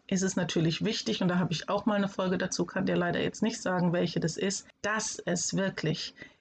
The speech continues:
diese Situationen bei der U-Untersuchung, also wenn dein Kind also einem fremden Erwachsenen gegenüber sitzt,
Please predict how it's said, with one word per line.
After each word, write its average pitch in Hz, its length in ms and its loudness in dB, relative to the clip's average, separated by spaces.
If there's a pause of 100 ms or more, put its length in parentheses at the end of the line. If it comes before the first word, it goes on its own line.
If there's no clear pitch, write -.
(200)
diese 247 420 4
Situationen 196 880 0
bei 214 200 0
der 277 180 2
U-Untersuchung, 165 840 2
also 151 320 0 (380)
wenn 180 140 4
dein 170 180 2
Kind 254 380 4
also 196 260 2
einem 165 240 4
fremden 240 460 2
Erwachsenen 175 520 2
gegenüber 156 520 2
sitzt, - 520 -2